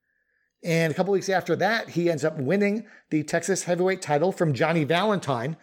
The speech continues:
and then lo-, losing it back to Valentine after some shenanigans from troubleshooting referee Stu Gibson. So we established last month, in This Month I Learned, that, that Gibson was not a fan of mustard based on an angle he did a decade <laughs> earlier.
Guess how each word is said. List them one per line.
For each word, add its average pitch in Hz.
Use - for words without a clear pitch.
and 240
then 240
lo-, 233
losing 214
it 156
back 196
to 175
Valentine 147
after 170
some 147
shenanigans 175
from 165
troubleshooting 185
referee 165
Stu 214
Gibson. 139
So -
we 196
established 220
last 196
month, 151
in 156
This 175
Month 156
I 131
Learned, 175
that, 147
that 151
Gibson 196
was 147
not 180
a -
fan 180
of 127
mustard 139
based 160
on 180
an 147
angle 147
he 127
did 135
a 131
decade 135
<laughs> -
earlier. 160